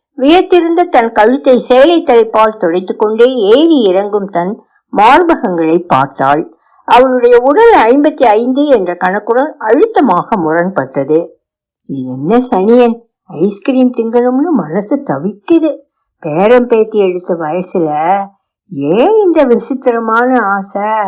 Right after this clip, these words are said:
அன்னாட ஜாமத்திலிருந்து இதே நினைப்பா இருக்குது என்று தன்னையே கடிந்து கொண்டாள். வெள்ளையம்மா இதுவரை ஐஸ்கிரீம் சாப்பிட்டதில்லை.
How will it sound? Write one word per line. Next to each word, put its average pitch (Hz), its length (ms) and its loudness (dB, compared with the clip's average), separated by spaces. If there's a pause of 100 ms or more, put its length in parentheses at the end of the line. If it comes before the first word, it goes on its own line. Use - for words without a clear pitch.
(560)
அன்னாட 220 840 0
ஜாமத்திலிருந்து 247 1080 -2
இதே 202 580 -4
நினைப்பா 262 560 -2
இருக்குது 254 440 -6 (420)
என்று 285 340 2
தன்னையே 285 640 2
கடிந்து 233 420 0
கொண்டாள். 156 600 -2 (300)
வெள்ளையம்மா 294 720 4
இதுவரை 254 380 2
ஐஸ்கிரீம் 233 680 0
சாப்பிட்டதில்லை. 180 840 -6